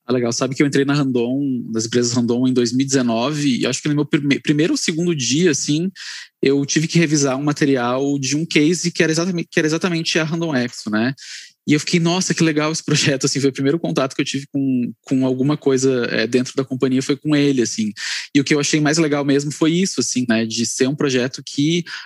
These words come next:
além de querer trazer soluções inovadoras, né, a gente procura por soluções mesmo, a gente quer resolver problemas reais que, que acontecem dentro da empresa,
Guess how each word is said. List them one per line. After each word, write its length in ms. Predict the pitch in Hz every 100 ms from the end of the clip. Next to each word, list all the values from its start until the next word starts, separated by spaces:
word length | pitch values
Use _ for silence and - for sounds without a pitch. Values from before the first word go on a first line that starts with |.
| -
além 300 | - 123 135
de 100 | 185
querer 280 | 196 151 143
trazer 520 | - 131 117 117 151
soluções 520 | 185 147 131 - 123
inovadoras, 840 | 120 113 110 104 104 151 185 123 110
né, 200 | 107 127
a 60 |
gente 220 | 113 113 -
procura 320 | 120 - 185
por 140 | 131
soluções 480 | - 117 - 113 139
mesmo, 300 | 117 113 143
a 20 |
gente 160 | 110 -
quer 160 | 117
resolver 300 | 117 139 120
problemas 360 | 117 117 110 110
reais 240 | 110 104
que, 160 | - 110
que 120 | -
acontecem 420 | 113 113 120 110
dentro 60 | 117
da 60 | 113
empresa, 440 | 110 120 139 175